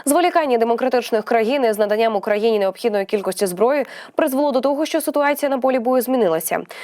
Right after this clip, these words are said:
Про це заявив посол в Британії, колишній головнокомандувач Збройних сил України Валерій Залужний.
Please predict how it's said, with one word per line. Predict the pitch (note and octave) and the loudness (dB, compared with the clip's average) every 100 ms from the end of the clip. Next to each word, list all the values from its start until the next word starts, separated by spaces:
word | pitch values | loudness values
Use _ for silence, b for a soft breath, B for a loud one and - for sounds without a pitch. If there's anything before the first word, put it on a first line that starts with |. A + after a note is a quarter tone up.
| B B | B B
Про | E4 | 0
це | E4+ | 2
заявив | C#4 C4+ B3+ | 2 2 0
посол | B3 A#3 B3+ G#3 | 0 0 2 2
в | |
Британії, | G#3+ G#3 A3+ D4 C#4 | 0 2 2 2 0
колишній | A3+ G#3+ A3 A3 | 2 2 2 0
головнокомандувач | G#3 G3 G3 G#3 G3+ F#3+ F#3+ | 0 0 0 0 0 0 -2
Збройних | F3+ F#3+ F#3+ F#3 | 0 -2 -2 -2
сил | G3+ | -2
України | G3 G#3 G3+ A3+ | -2 0 0 2
Валерій | C4+ C4+ F#3 E3+ | 2 2 2 0
Залужний. | F3 F3 E3+ D#3 D#3+ | 0 0 0 -2 -4